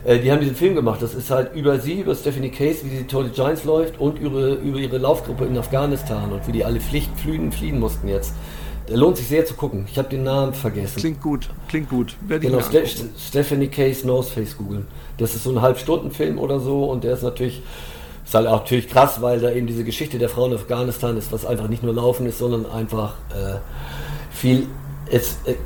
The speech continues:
Speaker 1: essentieller, ne, für die Frauen ist. Wie kommen sie jetzt aus diesem Land raus und so ein Scheiß? Und das ist heavy stuff
Speaker 2: Ja.
Speaker 1: auf jeden Fall, aber sehr
Speaker 2: Ist
Speaker 1: gut.
Speaker 2: leider ja auch gerade wieder hochaktuell, ähm.
Speaker 1: Ja, das ist jetzt gerade neu, der Film. Das ist jetzt genau
Speaker 2: Ah.
Speaker 1: aus dieser Zeit, wo sie mussten. Also, der ist vor einem Monat oder so ist der Film rausgekommen.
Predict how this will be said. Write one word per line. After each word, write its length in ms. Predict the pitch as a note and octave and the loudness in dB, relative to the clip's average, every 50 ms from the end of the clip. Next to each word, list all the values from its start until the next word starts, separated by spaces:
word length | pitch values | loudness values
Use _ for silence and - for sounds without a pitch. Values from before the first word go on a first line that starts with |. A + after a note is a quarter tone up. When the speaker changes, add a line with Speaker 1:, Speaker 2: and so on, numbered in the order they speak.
| - - - | -6 0 -2
Speaker 1:
essentieller, 580 | A2+ - - A#2+ A2 - - C3 C3 B2+ A2+ G#2 | 0 0 0 -4 -4 -2 2 4 6 6 6 6
ne, 140 | G#2+ C3+ D3 | 4 2 2
für 140 | - - A#2 | 2 0 -4
die 80 | G#2+ | -4
Frauen 300 | G#2 - - G#2+ A2 G2+ | -4 0 2 2 2 2
ist. 120 | G2 - - | 0 -2 -4
Wie 60 | A#2+ | -4
kommen 180 | - - A2+ A2 | 0 0 0 2
sie 80 | G#2 A2+ | 2 2
jetzt 120 | A2+ A2+ | 0 0
aus 120 | A2+ G#2+ - | 0 -4 -4
diesem 180 | - G#2+ G#2 | -2 0 2
Land 240 | G#2 A2+ A#2+ A#2+ - | 4 4 2 2 0
raus 180 | A2+ G#2 G2 - | -2 -4 -2 -4
und 140 | G#2 G2 - | -6 -8 -6
so 60 | G2 | -8
ein 80 | G2 | -8
Scheiß? 340 | F#2+ - G#2+ G2+ G2+ F#2+ - | -6 -2 -2 -2 -2 -2 -4
Und 120 | F#2 G2 G2 | -6 -6 -4
das 160 | G2 G2 - | -4 -4 -4
ist 180 | G2+ G#2 G2 - - - - - - - - - - - - - - - - | -4 -6 -6 -6 -8 -10 -12 -12 -12 -12 -12 -12 -12 -14 -14 -16 -16 -6 4
heavy 200 | - C#3 D3+ F3 | 6 6 6 6
stuff 240 | D3+ - E3+ E3 E3 | 4 6 8 8 8
Speaker 2:
Ja. 60 | B2+ | 8
Speaker 1:
auf 100 | B2 A#2 | 4 2
jeden 160 | - B2 B2 B2 | 2 -2 -4 -2
Fall, 320 | - A#2+ B2 B2+ C#3+ C#3+ - | 2 4 4 4 4 2 -2
aber 180 | C3+ A#2+ B2 | -2 -2 0
sehr 120 | A2 B2+ C3 | 2 2 0
Speaker 2:
Ist 60 | B2 | 2
Speaker 1:
gut. 80 | G#2+ C3 | 2 2
Speaker 2:
leider 200 | C#3 D3+ E3 E3+ | 0 2 2 2
ja 100 | D#3+ D3 | 2 2
auch 140 | D#3 D3+ - - | 0 0 -4 -2
gerade 300 | - B2+ C3 C#3 C#3+ C3+ | 0 0 2 2 0 -6
wieder 220 | C3+ C#3+ B2+ A2+ A2 | -4 -6 -6 -4 -4
hochaktuell, 920 | C#3 C#3+ - - - D3 A#2 - - C#3 B2+ - A2+ A2 A2 A#2 C3 C3+ - - - | -6 -6 -6 -8 -10 -10 -10 -8 -8 -6 -4 -2 0 0 0 0 -2 -4 -6 -10 -8
ähm. 80 | - A#2+ | -4 -2
Speaker 1:
Ja, 40 | C3+ C#3 | 0 2
das 140 | D3+ C#3+ - | 2 2 2
ist 120 | A3+ - - | 2 6 6
jetzt 200 | F3+ D#3+ D#3+ - | 6 6 6 6
gerade 200 | D3+ D3+ C#3+ D3 | 4 6 6 6
neu, 180 | D#3+ E3+ E3+ D#3 | 4 6 6 6
der 80 | D#3+ - | 4 0
Film. 240 | - A2 G#2 G2 - | -2 -4 -6 -6 -6
Das 160 | - B2 A#2+ | -6 -6 -4
ist 160 | - D#3 C#3+ - | -4 -6 -4 -2
jetzt 360 | D3+ D3 - - - - - | -4 -4 -4 -6 -10 -10 -4
genau 260 | - - D3 D#3 E3 D#3 | -4 0 2 4 4 4
Speaker 2:
Ah. 40 | - | 4
Speaker 1:
aus 120 | D3 C#3 | 2 -2
dieser 200 | - C#3+ C#3+ C3+ | -2 -2 -2 0
Zeit, 200 | - D3 C#3 C3 B2+ | 2 2 2 2 0
wo 40 | - | -2
sie 80 | B2+ C#3 | -2 -2
mussten. 300 | C#3 C3+ - - G2 G2 - - - | -2 -2 -4 -6 -8 -8 -8 -8 -4
Also, 220 | - A2 G2+ G#2+ G#2 G#2+ - - - - - - | -4 -2 -2 -2 -4 -4 -6 -10 -12 -12 -10 -6
der 100 | - A#2+ B2 | -4 -4 -4
ist 160 | A#2+ - - | -4 -6 -6
vor 220 | - C3+ C3+ B2+ | -2 0 2 2
einem 240 | B2+ B2+ B2 C3 C3 | 2 2 0 -2 -2
Monat 320 | C3 D3+ E3 F3 E3+ D#3+ D#3 | 2 4 6 6 6 6 4
oder 120 | D3+ D3 C#3 | 4 0 0
so 80 | C#3+ | 0
ist 80 | C#3 C#3 | -2 -4
der 80 | C3 | -4
Film 140 | A#2 C#3+ C3+ A2 | -2 -2 -2 -2
rausgekommen. 380 | G#2 - - F#2 - G2 - | -4 -6 -8 -10 -10 -10 -12